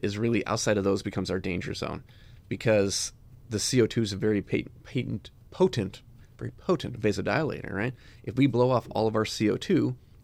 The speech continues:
we get too vasoconstricted, and there's no circulation. We have too much C O two, we get vasodilated, and we just contribute to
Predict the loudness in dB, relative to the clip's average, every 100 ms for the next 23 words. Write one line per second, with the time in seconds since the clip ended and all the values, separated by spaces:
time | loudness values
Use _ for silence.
0 | -4 -2 0 2 2 0 -4 -6 -6 -8
1 | -10 -14 -16 -20 -20 -20 -8 -2 0 0
2 | 0 0 -2 -4 -6 -6 -6 -8 -12 -16
3 | -20 -20 -6 -2 2 2 0 2 2 2
4 | 0 0 0 0 0 2 0 -2 -2 -2
5 | -2 0 2 4 2 0 -2 -2 -4 -8
6 | -8 -4 -2 -2 -2 -6